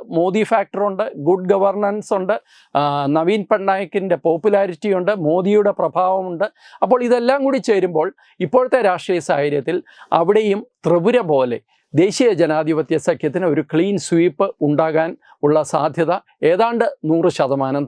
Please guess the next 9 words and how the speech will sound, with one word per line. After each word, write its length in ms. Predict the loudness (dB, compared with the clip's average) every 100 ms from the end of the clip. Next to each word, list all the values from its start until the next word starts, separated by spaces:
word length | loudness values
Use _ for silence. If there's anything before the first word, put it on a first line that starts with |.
| -2
തന്നെയാണ്. 420 | 0 -2 -6 -14 _ -18 -2
ഇത് 60 | 2 2
രാഷ്ട്രീയ 300 | 0 0 0 2
ശത്രുക്കളും 560 | -2 0 0 0 0 0
ഏതാണ്ട് 260 | 0 0 0
അംഗീകരിച്ച 460 | -2 -2 -2 -2 -2 0
ഒരു 100 | 0
മട്ടാണ് 500 | 0 0 -2 -2 -6 -6
ഇപ്പോഴത്തെ 340 | -2 0 0